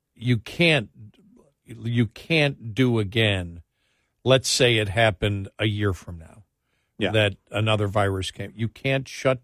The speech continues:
Speaker 1: shut
Speaker 2: No.
Speaker 1: it down
Speaker 2: No, you
Speaker 1: again
Speaker 2: can't.
Speaker 1: and pay people.
Speaker 2: You can't.
Speaker 1: The,
Speaker 2: No,
Speaker 1: the,
Speaker 2: that's
Speaker 1: the,
Speaker 2: never gonna
Speaker 1: you,
Speaker 2: happen.
Speaker 1: you can't, you can't do that again. Inflation, you know, you do that on top of everything that we've seen,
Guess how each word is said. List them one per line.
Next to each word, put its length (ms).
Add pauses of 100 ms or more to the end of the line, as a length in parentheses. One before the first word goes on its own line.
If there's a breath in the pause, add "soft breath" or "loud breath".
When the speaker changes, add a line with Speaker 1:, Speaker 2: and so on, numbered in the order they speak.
(300)
Speaker 1:
shut 300
Speaker 2:
No. 40
Speaker 1:
it 100
down 220
Speaker 2:
No, 60
you 20
Speaker 1:
again 380
Speaker 2:
can't. 220 (240 soft breath)
Speaker 1:
and 240
pay 260
people. 500 (180)
Speaker 2:
You 100
can't. 280 (480)
Speaker 1:
The, 120
Speaker 2:
No, 140
Speaker 1:
the, 60
Speaker 2:
that's 200
Speaker 1:
the, 80
Speaker 2:
never 200
gonna 140
Speaker 1:
you, 80
Speaker 2:
happen. 120
Speaker 1:
you 100
can't, 460
you 120
can't 340
do 160
that 160
again. 240
Inflation, 720 (420 soft breath)
you 100
know, 80
you 200
do 160
that 160
on 120
top 280
of 120
everything 280
that 80
we've 220
seen, 540